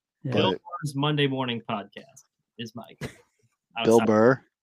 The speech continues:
Speaker 2: Yeah, oh yeah.
Speaker 3: Yeah,
Speaker 2: Big
Speaker 3: Bill Burr's a funny motherfucker. That dude's
Speaker 1: I've been
Speaker 3: hilarious.
Speaker 1: meaning to check out Conan O'Brien's podcast.
Speaker 2: Well
Speaker 3: I
Speaker 2: worth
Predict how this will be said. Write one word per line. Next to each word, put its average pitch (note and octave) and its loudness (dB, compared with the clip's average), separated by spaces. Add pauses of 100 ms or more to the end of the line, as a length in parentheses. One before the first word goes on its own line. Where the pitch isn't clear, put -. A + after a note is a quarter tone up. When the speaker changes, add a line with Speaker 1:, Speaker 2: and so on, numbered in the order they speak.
(420)
Speaker 2:
Yeah, C#3 4
oh C#3+ 6
yeah. - 0 (380)
Speaker 3:
Yeah, F2 -2 (320)
Speaker 2:
Big C#3+ 6
Speaker 3:
Bill G#2 0
Burr's G2 -2
a G2 -6
funny F#2 -8
motherfucker. F2 -6 (1300)
That - -20
dude's G2 -12
Speaker 1:
I've F#3+ 8
been B3 12
Speaker 3:
hilarious. - 6
Speaker 1:
meaning E4 4
to - -4
check - 0
out G3+ 2
Conan G#3 0
O'Brien's G3 0
podcast. - -6
Speaker 2:
Well F3 8
Speaker 3:
I F3+ 4
Speaker 2:
worth F3+ 0